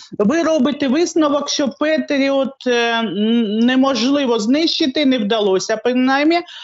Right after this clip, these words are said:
а кінжали навпаки виявилися, е, о, як це,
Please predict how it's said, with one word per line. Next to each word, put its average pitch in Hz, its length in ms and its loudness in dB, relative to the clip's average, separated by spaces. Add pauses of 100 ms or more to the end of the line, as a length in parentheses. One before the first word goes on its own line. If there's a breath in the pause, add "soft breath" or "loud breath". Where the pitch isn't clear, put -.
(140 loud breath)
а 254 540 0
кінжали 294 520 0
навпаки 269 680 0 (200)
виявилися, 269 1040 -2
е, 262 40 -6 (640)
о, 214 500 0
як 226 240 -2
це, 220 140 -2